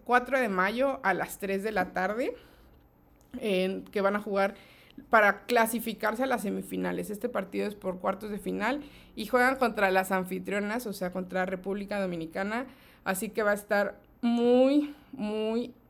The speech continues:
muy bueno. Y, em, bueno, los resultados que han tenido hasta el momento fueron México contra Nicaragua,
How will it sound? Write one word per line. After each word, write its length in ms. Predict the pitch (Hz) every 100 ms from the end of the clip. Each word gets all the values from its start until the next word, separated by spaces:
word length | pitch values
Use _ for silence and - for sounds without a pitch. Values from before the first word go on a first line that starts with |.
| - -
muy 420 | 226 247 294 370 466 - - -
bueno. 300 | 170 - - - - - - - - -
Y, 140 | 370 440 494 - - -
em, 600 | 226 226 220 220 214 220
bueno, 200 | 240 214
los 160 | 202 220
resultados 420 | 220 240 247 254
que 60 | 262
han 80 |
tenido 240 | 240 233 240
hasta 140 | 233
el 60 | 196
momento 360 | 190 220 226
fueron 420 | 240 220 196 180 202
México 440 | 247 269 285 277
contra 280 | 247 185 180
Nicaragua, 560 | 185 185 175 190 208